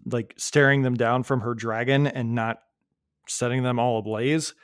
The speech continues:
it made no sense to me that she didn't do that. You needed what we got at the start of this episode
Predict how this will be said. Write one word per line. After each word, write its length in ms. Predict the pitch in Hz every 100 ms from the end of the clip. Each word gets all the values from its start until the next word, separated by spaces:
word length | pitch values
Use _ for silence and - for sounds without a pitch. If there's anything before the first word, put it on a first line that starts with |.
| _ - _ _ _ -
it 200 | 143 139
made 340 | 135 135 123
no 380 | 120 117 131 143
sense 440 | - 139 127 117
to 100 | -
me 200 | 113 107
that 160 | 104 107
she 140 | -
didn't 260 | 117 113 101
do 140 | 127
that. 160 | 123 113
You 100 | 123
needed 440 | 139 160 151 135 - _ _ _ _
what 240 | 123 135 139
we 120 | 131
got 220 | 131 127
at 140 | 123
the 80 | 113
start 300 | - 135 127
of 120 | 107 117
this 200 | 123 -
episode 600 | - 170 - 185 185